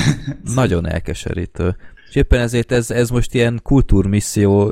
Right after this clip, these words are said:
lesz részünkről, hogy nézzétek meg ezt a filmet, mert rendkívül hiteles, és ebben a, hát ezt el lehet mondani, hogy nem e-, nem igazán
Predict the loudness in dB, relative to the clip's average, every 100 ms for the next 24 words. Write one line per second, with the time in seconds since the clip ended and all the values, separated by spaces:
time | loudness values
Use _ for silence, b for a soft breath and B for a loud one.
0 | -2 -2 -2 0 0 0 -4 0 0 2
1 | 0 0 0 -2 -2 -2 -2 -2 -6 -2
2 | -2 0 -2 -4 B B B -2 0 0
3 | -6 -4 -4 -4 -6 -6 -6 -6 -4 0
4 | 0 -2 -8 b -8 -4 -2 0 0 0
5 | -2 -4 -4 -10 -8 -8 -8 -16 -10 -2
6 | 2 2 0 -2 -2 -2 -2 -2 -2 -2
7 | -2 -2 -4 -4 -4 -4 -12 -20 _ _
8 | _ _ -2 0 2 2 0 -2